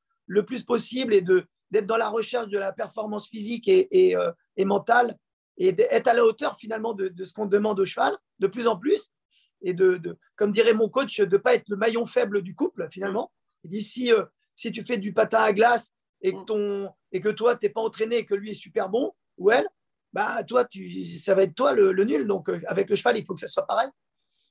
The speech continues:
Speaker 1: Donc, euh, c'est là-dessus que, qu'on, qu'on met, c'est là-dessus qu'on met le paquet, quoi.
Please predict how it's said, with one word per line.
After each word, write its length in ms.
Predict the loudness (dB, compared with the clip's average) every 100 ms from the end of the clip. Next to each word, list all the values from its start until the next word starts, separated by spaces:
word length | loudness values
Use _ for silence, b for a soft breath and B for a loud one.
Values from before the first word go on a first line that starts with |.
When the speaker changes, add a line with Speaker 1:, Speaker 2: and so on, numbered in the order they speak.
| _
Speaker 1:
Donc, 220 | -6 -2 -2
euh, 140 | -2 _ _ _ _ _
c'est 140 | -2
là-dessus 360 | 0 0 0 0
que, 200 | 2 0
qu'on, 420 | -4 -8 -8 -12 -16 _ _ _ _
qu'on 120 | -4 -2
met, 160 | -2
c'est 140 | 0 0
là-dessus 220 | 0 -2
qu'on 100 | -2
met 100 | 0
le 60 |
paquet, 300 | 0 -2 -4
quoi. 100 | -10